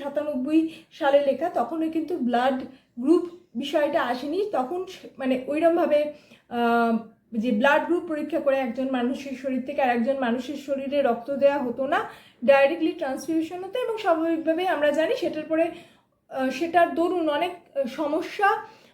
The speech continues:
আহ, তৈরি হতো, কিন্তু সেই সময় কিন্তু ব্লাড গ্রুপ এই ব্যাপারটা আসেনি।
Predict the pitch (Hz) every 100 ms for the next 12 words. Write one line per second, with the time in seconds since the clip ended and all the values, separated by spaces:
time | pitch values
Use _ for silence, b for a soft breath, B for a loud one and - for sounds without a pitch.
0 | - 247 247 247 226 311 330 381 403 480
1 | 440 370 381 403 392 392 403 392 392 381
2 | 453 508 B - 240 302 330 254 320 427
3 | 269 262 277 320 320 285 302 359